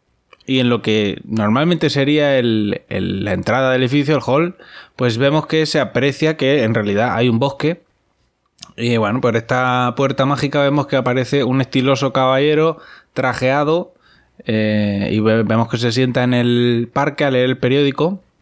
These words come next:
pero su lectura es abruptamente abortada por una mujer que le pone un bicho muerto encima del periódico, ¿eh? Un bicho muerto,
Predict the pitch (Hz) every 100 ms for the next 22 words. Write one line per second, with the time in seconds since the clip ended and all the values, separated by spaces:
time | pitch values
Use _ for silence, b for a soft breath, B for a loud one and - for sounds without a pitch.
0 | - - 156 170 156 143 139 170 160 160
1 | 135 123 127 135 147 143 147 147 143 135
2 | 135 143 139 127 120 147 135 147 151 B
3 | B B _ 151 151 160 165 151 139 -
4 | 151 151 - 151 156 151 143 131 127 127
5 | 147 151 139 139 - 139 127 139 147 131
6 | 127 135 135 127 - 104 98 98 - 123
7 | 170 214 - - 170 127 104 95 95 107
8 | 127 - 185